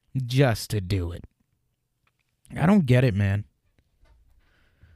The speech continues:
And it's like, anytime I go to a party, I always wanna drink. I always wanna drink. I don't know what it is. Because, like, it's never fun. Like, it's never that fun.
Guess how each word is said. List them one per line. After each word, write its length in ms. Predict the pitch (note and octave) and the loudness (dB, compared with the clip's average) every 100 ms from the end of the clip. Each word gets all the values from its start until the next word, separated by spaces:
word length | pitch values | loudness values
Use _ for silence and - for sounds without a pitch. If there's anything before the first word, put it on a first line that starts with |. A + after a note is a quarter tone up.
| _ _ | _ _
And 100 | F3+ | -10
it's 120 | F#3+ | -8
like, 160 | G3 F#3 - | -6 -8 -6
anytime 480 | G3 A#3+ G#3 F3+ | -4 2 4 6
I 40 | D#3+ | 6
go 140 | C#3+ | 8
to 120 | C3+ | 8
a 40 | A#2+ | 8
party, 400 | - A#2 A2+ G#2 | 6 2 2 2
I 160 | A#2 | 4
always 240 | A#2 A#2 A#2+ | 6 6 4
wanna 180 | A2 G2+ | 4 4
drink. 460 | - G2+ F#2+ - - - _ - - | 2 0 0 -8 -20 -20 _ -20 -6
I 120 | B2 - | -6 -2
always 400 | C3+ C#3 C3 A2+ | 2 4 4 4
wanna 240 | A#2+ A2 G2+ | 2 2 2
drink. 460 | G#2+ G2 F#2+ - _ _ _ _ _ - - _ _ _ _ _ _ _ - | 2 0 -2 -12 _ _ _ _ _ -20 -20 _ _ _ _ _ _ _ -2
I 80 | A#2+ | 2
don't 100 | D3+ | 6
know 100 | D3 | 6
what 160 | B2+ | 6
it 100 | A#2 | 6
is. 360 | A#2+ B2 G#2+ - _ _ _ _ - | 6 4 2 -10 _ _ _ _ -6
Because, 340 | C#3 C3+ D3 D3+ | -6 -2 -4 -2
like, 160 | D3+ | -4
it's 160 | D3+ - | -2 0
never 300 | F3 G#3+ F#3+ | 0 2 0
fun. 580 | - - C3 D3+ F#2+ A2 | -2 -2 0 0 0 -2
Like, 180 | A#2+ C#3 | -2 -2
it's 160 | - D3 | -2 0
never 280 | D#3 F#3 E3 | 2 0 0
that 220 | D3+ A2+ | 0 -2
fun. 300 | - C#3+ | 0 2